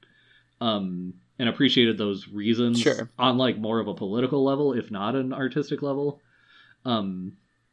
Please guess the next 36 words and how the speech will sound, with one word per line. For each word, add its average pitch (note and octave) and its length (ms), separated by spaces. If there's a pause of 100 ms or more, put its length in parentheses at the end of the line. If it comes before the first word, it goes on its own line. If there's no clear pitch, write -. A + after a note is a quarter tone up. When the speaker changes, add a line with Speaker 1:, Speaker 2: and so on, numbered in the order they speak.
(640)
Speaker 1:
now, E3+ 180
that F#3+ 220
said, B2+ 640 (560)
I D#3 100
do F#3 180
think G#3+ 280
that E3 120
By C#3 160
Force C3+ 220
Alone, A#2 520 (160)
I've C#3 180
now G#3+ 180
read G#3+ 200
seven D3+ 520
of A#2+ 140
his A2 160
books, F2 360
including F2+ 380
that E2+ 200
one, E2+ 340 (140)
um, F#2+ 240
and G#2+ 140
I G#2 80
think D3 180
that C#3 140
By A2 180
Force A2 260
Alone F#2+ 500 (580)
was B2 280
my B2+ 160
least G2+ 180
Speaker 2:
Nice. A2 260
Speaker 1:
favorite E2+ 480
of F2 200
his E2 160
books. - 560